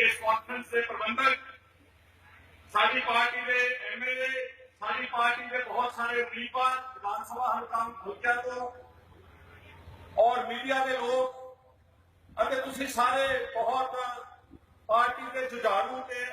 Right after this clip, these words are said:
ਅਖਲਾਕੀ ਤੇ ਗੈਰਤਮੰਦ ਲੋਕ ਬੈਠੇ ਹੋ। ਆਪਾਂ ਸਾਰੇ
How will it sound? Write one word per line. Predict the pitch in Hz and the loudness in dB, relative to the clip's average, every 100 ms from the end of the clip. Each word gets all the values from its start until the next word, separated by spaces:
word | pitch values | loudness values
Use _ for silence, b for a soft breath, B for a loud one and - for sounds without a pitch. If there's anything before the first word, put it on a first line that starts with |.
| - | -10
ਅਖਲਾਕੀ | - - 226 - - - | -10 -2 0 -2 -6 -8
ਤੇ | - - | -4 0
ਗੈਰਤਮੰਦ | 202 233 240 233 226 | 2 2 -2 -4 -4
ਲੋਕ | 226 214 208 | -2 -2 -2
ਬੈਠੇ | 202 214 226 | -4 -2 -4
ਹੋ। | 233 - - - - - - - - - - - - - - - - - | -4 -8 -12 -16 -20 -20 -20 -20 -20 -20 -20 -20 -20 -20 -20 -20 -2 4
ਆਪਾਂ | 240 269 202 | 6 6 2
ਸਾਰੇ | 220 247 269 | 0 -2 -2